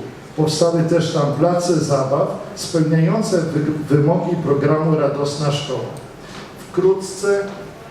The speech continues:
oddany zostanie do użytku nowy budynek komunalny przy ulicy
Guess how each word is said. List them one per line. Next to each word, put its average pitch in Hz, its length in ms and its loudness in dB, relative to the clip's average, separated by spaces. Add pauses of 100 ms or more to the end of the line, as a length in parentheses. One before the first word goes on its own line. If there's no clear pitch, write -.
(400)
oddany 175 540 4
zostanie 170 520 2
do 156 120 2
użytku 156 520 2
nowy 147 300 2
budynek 156 540 2
komunalny 147 640 2
przy - 140 -2
ulicy 127 480 0